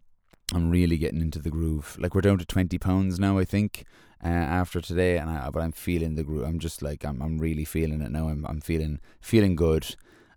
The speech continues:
Uh, my body is adapting nicely. I'm, I'm getting along nicely with it, and it's just been great. Really has been a great experience. Like, you know, like, uh, throughout it all,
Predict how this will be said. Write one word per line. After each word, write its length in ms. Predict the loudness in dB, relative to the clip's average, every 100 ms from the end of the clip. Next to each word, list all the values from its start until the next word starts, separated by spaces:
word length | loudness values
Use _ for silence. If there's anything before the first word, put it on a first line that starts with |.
| -6
Uh, 360 | -2 -2 -2 -2
my 140 | -2
body 340 | 2 2 4 2
is 120 | 0
adapting 540 | 0 -2 -2 -2 0
nicely. 600 | 0 0 -2 -2 0 0
I'm, 140 | -2 -6
I'm 140 | -6
getting 340 | -2 0 2 0
along 560 | 0 0 0 -2 -2
nicely 400 | -2 -2 -4 -6
with 200 | -2 -2
it, 200 | -2 -6
and 180 | -4 -4
it's 140 | -4 2
just 340 | 2 2 0
been 300 | -2 -2 -6
great. 440 | -6 -6 -6 -12 -20 _ _ _ _ -6
Really 380 | 0 0 0 -2
has 340 | -4 -4 -4
been 320 | -4 -4 -4 -8
a 60 |
great 680 | -8 -4 -2 -2 -2 -8 -16 -20 _ -10
experience. 760 | -6 2 4 4 2 -4 -6 -6
Like, 220 | -6 -2
you 80 | 0
know, 240 | 2 0
like, 300 | -4 -4 -4 -4 -6
uh, 100 | -6 -8 -18 -18 -14 -14 -14 -14
throughout 340 | 4 10 12 12
it 80 | 10
all, 300 | 10 8